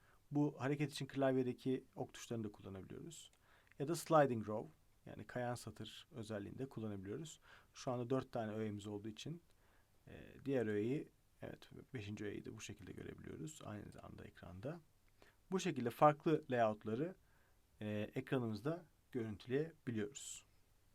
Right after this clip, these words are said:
P D F portfolyonuz açıldığı zaman gözükecek bir merhaba ekranı, welcome page ve bir başlık ekleyebilirsiniz isterseniz. Bu bir kapak sayfası gibidir aslında. Buna tıkladığınız zaman sadece metin,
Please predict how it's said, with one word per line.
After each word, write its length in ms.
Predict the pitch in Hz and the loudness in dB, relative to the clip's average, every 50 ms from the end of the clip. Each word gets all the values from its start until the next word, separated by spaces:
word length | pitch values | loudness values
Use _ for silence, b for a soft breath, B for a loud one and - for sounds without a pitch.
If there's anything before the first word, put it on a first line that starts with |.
| - - - _ _ - - _ - - _ _ _ _ _ - - - _ - _ - - _ - - - - - | -20 -20 -20 _ _ -20 -20 _ -20 -20 _ _ _ _ _ -20 -20 -20 _ -20 _ -20 -20 _ -20 -20 -20 -18 0
P 180 | - 151 151 147 | 4 6 8 8
D 120 | 202 214 | 8 6
F 60 | 214 | 6
portfolyonuz 640 | - - 214 202 208 - 202 175 151 127 123 120 139 | 4 4 4 4 6 4 4 6 6 6 4 4 2
açıldığı 420 | 151 147 - 156 151 160 180 165 | 0 2 2 2 4 4 4 4
zaman 300 | 139 120 107 107 107 113 | 2 2 0 0 0 0
gözükecek 640 | 117 123 120 120 117 110 110 113 113 - - - - _ _ - | -2 -2 -4 -6 -6 -4 -4 -4 -4 -6 -14 -20 -20 _ _ -4
bir 200 | 123 127 131 131 | 0 2 2 4
merhaba 440 | 127 135 139 143 147 139 123 113 107 | 6 6 6 8 8 6 6 4 0
ekranı, 280 | 104 - - 95 - | -2 -4 -8 -10 -8
welcome 460 | 101 104 117 120 127 127 - 123 104 - | -4 0 0 0 0 0 -2 -4 -4 -4
page 280 | - 101 107 - - - - b b b b b b - | -6 -6 -6 -6 -8 -12 -14 b b b b b b 2
ve 60 | 135 | 4
bir 140 | 131 143 131 | 6 6 8
başlık 300 | 135 131 131 127 - - | 6 6 6 2 0 -2
ekleyebilirsiniz 640 | 143 127 - - 131 123 110 101 101 - - 87 87 | -2 -2 0 -2 0 0 0 0 -2 -4 -8 -10 -12
isterseniz. 720 | 85 - - - - - - - - - 180 156 - - - b b b b b b b b b b b - | -12 -12 -12 -10 -10 -10 -10 -10 -10 -10 -10 -12 -14 -18 -20 b b b b b b b b b b b 4
Bu 140 | 180 185 175 | 4 6 6
bir 260 | 196 190 165 - - - - _ _ | 6 4 4 0 -6 -16 -20 _ _
kapak 320 | - - 151 - 190 175 - | -4 -2 4 6 6 6 6
sayfası 400 | - 131 117 101 117 107 104 104 | 6 4 4 4 2 -2 -2 -4
gibidir 320 | 110 101 101 101 - - | -4 -4 -2 -4 -4 -6
aslında. 280 | 110 - - - 196 185 | -6 -8 -8 -8 0 4
Buna 160 | 190 185 165 | 4 4 4
tıkladığınız 500 | 156 - - 160 151 156 165 170 156 135 | 2 0 2 4 4 6 4 4 2 2
zaman 280 | 120 107 101 92 - - - _ _ _ b b b b b b b b b b b - _ _ _ _ _ - 208 - - - | 0 0 0 -2 -4 -8 -14 _ _ _ b b b b b b b b b b b -20 _ _ _ _ _ -20 -20 -20 -20 -20
sadece 460 | - - - 170 160 160 156 147 151 | -16 0 4 6 6 6 6 6 6
metin, 440 | 143 131 120 - - 113 110 110 - | 4 4 2 0 -2 -4 -4 -4 -6